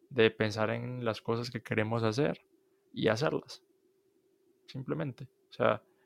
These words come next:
empezar a hacer esas cosas que llevamos pensando mucho tiempo y a ver qué pasa. Para mí en el colegio un taller fue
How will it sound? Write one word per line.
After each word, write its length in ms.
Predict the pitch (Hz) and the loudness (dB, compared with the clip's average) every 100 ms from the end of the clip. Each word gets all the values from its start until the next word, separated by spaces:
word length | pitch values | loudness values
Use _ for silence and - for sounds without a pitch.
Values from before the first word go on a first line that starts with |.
| - | -6
empezar 440 | 117 107 120 123 | -4 2 6 10
a 140 | 131 147 | 12 12
hacer 380 | - 123 117 123 | 12 6 6 2
esas 200 | 139 139 | 2 0
cosas 300 | 143 135 131 | 0 0 -2
que 400 | 147 127 107 110 _ | 2 2 0 -6 _
llevamos 400 | 123 113 110 123 | 4 6 6 2
pensando 560 | - 123 113 110 120 135 | -4 -4 -2 0 0 0
mucho 400 | 233 131 131 135 | -2 -4 -4 -2
tiempo 480 | 147 127 - 135 - _ _ _ _ _ _ _ _ _ _ _ | 0 0 0 -2 -4 _ _ _ _ _ _ _ _ _ _ _
y 140 | - 120 | 4 8
a 80 | |
ver 140 | 113 - | 8 6
qué 100 | - | 0
pasa. 420 | - 165 120 - _ _ _ _ _ _ _ _ | 4 4 2 -12 _ _ _ _ _ _ _ _
Para 220 | - 117 110 | 8 10 10
mí 180 | 127 | 8
en 140 | 156 165 | 4 2
el 120 | 160 | 2
colegio 320 | - 123 117 | 6 6 6
un 80 | 131 | 2
taller 380 | - 127 131 123 | 2 6 6 6
fue 720 | - - 139 135 135 135 131 | 0 2 6 8 8 8 4